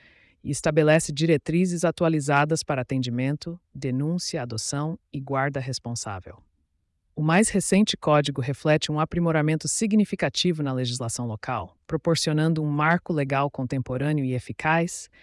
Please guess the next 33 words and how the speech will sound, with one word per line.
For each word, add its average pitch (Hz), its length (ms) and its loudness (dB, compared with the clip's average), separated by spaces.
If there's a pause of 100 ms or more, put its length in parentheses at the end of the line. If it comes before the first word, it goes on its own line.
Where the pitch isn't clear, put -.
(180)
em 143 160 -2
linha 160 260 2
com 147 140 -8
a 131 60 -2
gestão 117 400 -4
pública 180 600 -4 (140)
e 185 320 0
a 151 60 -4
legislação 139 580 -4
nacional 131 460 -2
de - 100 -10
proteção 117 540 -6
animal. 95 500 -8 (840)
Este - 240 -6
novo 139 240 -2
código 156 460 2
foi 139 220 -6
projetado 139 640 -2
para 131 260 -8
promover 139 460 -2
maior 139 400 2
transparência, 143 840 -2 (240)
uniformidade 156 1000 2 (120)
e 139 60 -2
responsabilidade 143 880 -2
compartilhada 139 880 0
entre 131 220 -6
o 120 40 -8
governo, 156 600 2 (320)
os 139 120 -6
responsáveis 131 680 -2
pelos 120 300 -6
animais 135 580 0